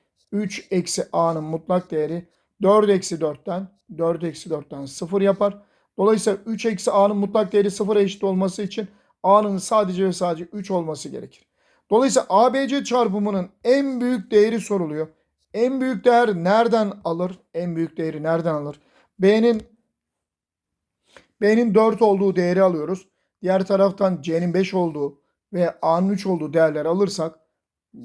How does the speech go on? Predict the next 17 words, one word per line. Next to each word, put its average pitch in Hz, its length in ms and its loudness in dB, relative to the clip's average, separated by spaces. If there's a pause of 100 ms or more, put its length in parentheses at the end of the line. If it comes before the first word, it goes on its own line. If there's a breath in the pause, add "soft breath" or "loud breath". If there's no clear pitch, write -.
(180)
evet, 156 420 -6 (140)
üç, 165 380 -8 (160)
e, 156 400 -4 (460)
beş, 170 640 -4
dört 165 380 0
ve 160 100 -6
üçün 160 420 -12
çarpımı 170 600 -2 (420)
buradan 175 400 -2
da 170 180 -2 (220)
altmış 180 440 -2
yapar. 170 300 -2 (100)
Dolayısıyla 180 460 0
doğru 190 240 4
cevabımız 156 440 0
değerli 156 200 0
arkadaşlar 160 540 -6